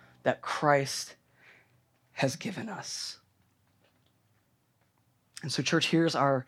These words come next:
here's my charge to us this morning. If we want to be the church, if we want to love God and honor him,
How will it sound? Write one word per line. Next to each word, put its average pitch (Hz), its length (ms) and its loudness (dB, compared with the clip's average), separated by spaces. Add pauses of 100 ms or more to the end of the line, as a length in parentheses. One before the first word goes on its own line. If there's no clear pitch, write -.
here's 160 240 2
my 156 100 8
charge 147 600 6
to 147 200 -2
us 123 320 0
this - 300 -6
morning. 110 380 -8 (1160)
If - 160 -6
we 160 60 4
want 180 160 6
to 165 40 6
be 165 460 2
the 151 160 -2
church, - 800 -6 (1160)
if - 120 -8
we 175 60 6
want 180 120 10
to 165 80 12
love 151 840 12
God 135 600 6
and 135 160 -2
honor 127 320 0
him, 113 420 -10